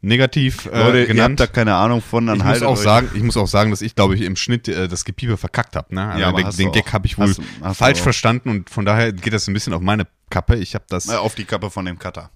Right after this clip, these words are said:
Speaker 1: Ja, genau. Auf unseren Kacke, Ka-, Kacke,
Speaker 2: <laughs> Kack-Cutter.
Speaker 1: Kack-Cutter.
Speaker 2: Ja.
Speaker 1: Ja. Ähm, lieber, wir sollen lieber ein Pupsen einführen, sagt er.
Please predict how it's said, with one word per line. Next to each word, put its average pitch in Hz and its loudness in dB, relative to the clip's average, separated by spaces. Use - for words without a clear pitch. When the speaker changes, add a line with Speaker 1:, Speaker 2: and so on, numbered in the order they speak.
Speaker 1:
Ja, 92 -4
genau. 78 -6
Auf - -12
unseren 87 -6
Kacke, - -8
Ka-, 120 0
Kacke, - 0
Speaker 2:
<laughs> - 2
Kack-Cutter. 131 2
Speaker 1:
Kack-Cutter. 151 0
Speaker 2:
Ja. 120 -4
Speaker 1:
Ja. 87 -10
Ähm, 117 0
lieber, 170 4
wir 156 0
sollen 190 2
lieber 170 2
ein 120 0
Pupsen 160 4
einführen, 80 -6
sagt 76 -10
er. 104 -8